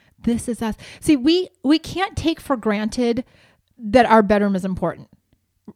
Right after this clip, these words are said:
We, we talk about it, you know, we're always talking about sexual intimacy and physical intimacy and all of these different types of things. And we talk about the connection between, between husband and wife,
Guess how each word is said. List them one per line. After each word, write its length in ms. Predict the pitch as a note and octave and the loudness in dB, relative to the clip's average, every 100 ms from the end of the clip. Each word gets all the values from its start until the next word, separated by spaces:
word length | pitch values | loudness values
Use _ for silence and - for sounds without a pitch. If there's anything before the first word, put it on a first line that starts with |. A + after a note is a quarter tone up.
| - | -4
We, 180 | A#3+ C4 | -2 0
we 160 | C4+ | 0
talk 380 | B3 - D4+ E4 | -2 -2 0 2
about 320 | D#4+ C4+ C4 | 2 2 2
it, 140 | B3 - | 0 -2
you 160 | A#3+ | -2
know, 80 | A#3 | -2
we're 240 | A#3 A#3+ | -2 -2
always 220 | B3 D#4 F4+ | 0 0 0
talking 260 | D4 C4+ | -4 -2
about 220 | B3 A3 | -4 -4
sexual 340 | - A#3+ - A#3+ | -4 -8 -6 -8
intimacy 480 | A3+ A#3+ A3+ A#3+ G#3 | -6 -6 -8 -8 -10
and 100 | G3 | -6
physical 300 | D#4+ D4 C#4+ | -6 -4 -6
intimacy 400 | B3+ A#3+ A#3 A3+ | -6 -6 -6 -8
and 80 | A3 | -4
all 260 | C#4 F4+ | -2 0
of 60 | F4+ | -2
these 160 | C#4+ | -6
different 240 | B3+ B3 A#3 | -6 -8 -4
types 200 | A#3 - | -4 -4
of 80 | A3 | -6
things. 200 | D4+ C4 - - - - | -4 -6 -10 -18 -18 -6
And 100 | B3+ | -2
we 80 | C#4 | 0
talk 300 | C4+ D#4+ E4+ | 0 -2 0
about 200 | E4+ D4 | 0 0
the 80 | C4+ | -2
connection 540 | C4 B3 C4 - B3+ | -4 -2 -2 -4 -6
between, 640 | A#3 A#3 - - A3+ G#3+ - - _ | -4 -6 -8 -6 -4 -4 -6 -16 _
between 280 | - A#3 C4 | -8 -4 -4
husband 380 | A#3+ B3+ A#3 A#3 | -6 -8 -8 -6
and 140 | G#3+ A3 | -4 -2
wife, 200 | C4 | -2